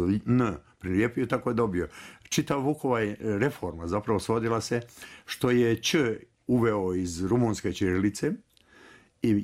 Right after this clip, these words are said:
jer ga prije toga nije bilo, to je stara ćirilica, uzeo ga i što mu je đ mušicki napravio. I kad vi tu pogledate, nemate ništa drugo.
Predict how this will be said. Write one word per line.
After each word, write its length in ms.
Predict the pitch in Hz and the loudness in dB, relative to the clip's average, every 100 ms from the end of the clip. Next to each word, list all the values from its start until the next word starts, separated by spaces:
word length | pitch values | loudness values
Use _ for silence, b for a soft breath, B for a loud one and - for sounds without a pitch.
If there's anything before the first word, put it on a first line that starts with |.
| 101 | 2
jer 120 | 98 | 2
ga 120 | 98 | -2
prije 220 | - 107 | 0 -2
toga 260 | 87 98 92 | 0 -2 0
nije 160 | 98 92 | 2 2
bilo, 280 | 92 120 | 2 0
to 140 | 95 - | -2 -8
je 40 | |
stara 320 | - 110 98 | -4 -2 -2
ćirilica, 600 | 87 101 110 123 117 123 110 92 - | -4 -4 -4 -4 -2 -2 -2 -6 -2
uzeo 300 | 127 127 143 | 0 2 2
ga 140 | 143 | 0
i 160 | 147 131 | -2 -4
što 180 | - 139 | -4 0
mu 80 | 139 | 2
je 120 | 139 | 2
đ 120 | 123 151 139 | 2 2 2
mušicki 540 | 131 123 156 147 - | 0 -2 -2 -2 -4
napravio. 460 | 85 - 87 92 95 | -6 -8 -10 -2 0
I 80 | 98 | 0
kad 180 | 107 | -2
vi 240 | 95 113 104 | 0 0 2
tu 160 | 120 113 | 0 0
pogledate, 480 | - 117 123 117 | 0 0 0 0
nemate 300 | 131 135 - | -2 -2 -2
ništa 240 | 160 151 160 | -2 -2 -2
drugo. 320 | 208 107 78 | 0 -2 -4